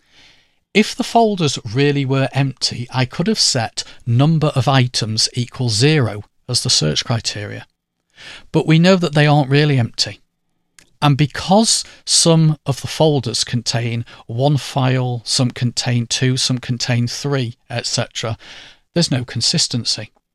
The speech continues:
I can't say, "Show me the folders where the number of items equals one," for example. So,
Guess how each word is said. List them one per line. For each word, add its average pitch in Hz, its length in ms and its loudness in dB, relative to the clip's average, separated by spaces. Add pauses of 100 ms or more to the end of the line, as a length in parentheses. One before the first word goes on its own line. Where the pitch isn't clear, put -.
(1400)
I 151 100 0
can't 226 400 2
say, 170 360 0 (140)
"Show 160 340 2
me 151 120 0
the 143 100 -2
folders 143 600 -2
where 127 120 -2
the 127 120 -2
number 131 340 0
of - 240 -10 (200)
items 123 480 0
equals 113 420 -6
one," 139 280 0
for - 240 -12
example. 104 560 -12 (920)
So, 123 300 0